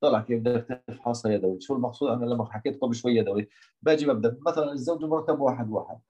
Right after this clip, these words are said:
أعط-، آه، بدي زوج مرتب بيبدأ بالواحد، اللي هو ممكن أبدأ بال-، في نفسه واحد وواحد بصير،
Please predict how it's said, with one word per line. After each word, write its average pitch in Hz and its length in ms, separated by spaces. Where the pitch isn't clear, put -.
أعط-، 117 320
آه، 123 600
بدي 160 340
زوج 165 220
مرتب 156 340
بيبدأ 139 240
بالواحد، 117 480
اللي 156 120
هو 170 300
ممكن 190 300
أبدأ 160 220
بال-، 127 440
في 175 200
نفسه 120 500
واحد 143 380
وواحد 120 280
بصير، 147 440